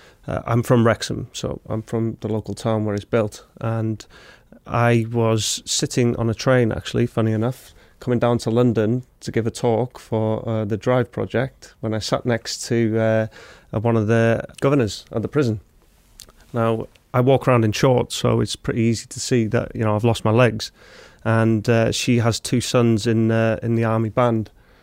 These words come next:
So usually when people have, uh, family members in, in the military, they come and say hello and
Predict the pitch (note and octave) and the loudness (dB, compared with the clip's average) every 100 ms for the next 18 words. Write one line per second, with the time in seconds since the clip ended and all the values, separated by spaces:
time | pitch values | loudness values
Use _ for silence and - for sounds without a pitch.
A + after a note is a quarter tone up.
0 | _ - - - - _ - _ _ - | _ -10 -8 -8 -18 _ -20 _ _ -20
1 | - C3+ A#2+ A2+ A#2 A2+ A#2 A2 C3 A2 | -12 -2 0 2 2 2 2 0 -4 -4
2 | A2+ A2+ G#2 - A2+ G#2 A#2 A#2 A2+ A#2 | -2 -2 -2 -2 -2 -2 0 2 2 2
3 | A2+ A2 A2+ A2+ B2+ A#2 A2+ A#2 - A#2 | 0 0 -2 -2 0 0 2 0 0 -2
4 | A2 A2+ - A2+ A2 - A2+ A2+ A#2 A2+ | -2 -2 -4 -4 -4 -4 -2 -2 -2 -2
5 | A2 | -2